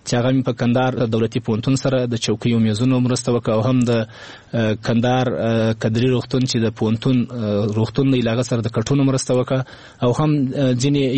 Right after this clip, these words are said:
یو نیم سل ویلچرونه وو، چې هغه معیوبین ماشومان چې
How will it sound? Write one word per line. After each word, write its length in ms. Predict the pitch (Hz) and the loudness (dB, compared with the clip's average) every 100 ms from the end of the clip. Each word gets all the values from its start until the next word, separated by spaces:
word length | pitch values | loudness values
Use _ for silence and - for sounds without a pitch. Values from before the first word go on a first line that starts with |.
| 135 | 2
یو 100 | 127 | 2
نیم 180 | 143 | 2
سل 220 | 139 - 123 | 0 0 0
ویلچرونه 540 | 120 117 127 139 143 | 0 0 0 2 2
وو، 140 | 135 | 2
چې 120 | 123 127 | 0 0
هغه 160 | 123 | 0
معیوبین 500 | 120 120 113 127 127 113 | 2 2 2 2 0 0
ماشومان 520 | 117 117 120 120 117 | 0 0 0 0 0
چې 240 | 120 110 | 0 -2